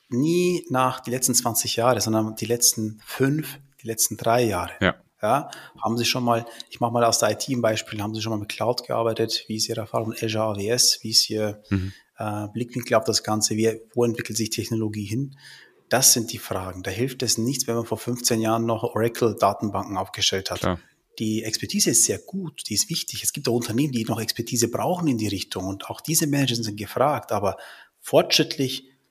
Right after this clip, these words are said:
Speaker 1: Strategie, C-Level, da ist die Frage, was haben Sie die letzten fünf Jahre gemacht? Und ich kann da, wie gesagt, nur immer wieder sagen,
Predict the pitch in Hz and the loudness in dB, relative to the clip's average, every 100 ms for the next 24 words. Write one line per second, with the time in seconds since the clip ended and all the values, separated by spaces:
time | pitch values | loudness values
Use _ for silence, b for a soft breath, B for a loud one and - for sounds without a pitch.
0 | _ - - 104 - 104 117 165 180 175 | _ -10 -2 -2 -2 -4 -2 0 0 0
1 | - - - - 160 117 101 135 151 B | -6 -6 0 2 2 2 2 0 -2 B
2 | B B B _ - 110 135 131 - - | B B B _ 2 4 4 2 2 6
3 | 120 123 120 120 120 123 120 117 110 113 | 6 6 4 4 4 4 0 0 0 0
4 | - 107 104 107 107 104 104 101 104 104 | -4 -4 -2 -2 -2 -2 -2 -2 -4 -4
5 | - 120 120 117 110 113 120 117 - 120 | -4 -2 -2 2 4 4 4 -2 -2 -2
6 | 120 123 117 110 107 107 123 139 143 | 2 2 2 4 6 6 6 2 -4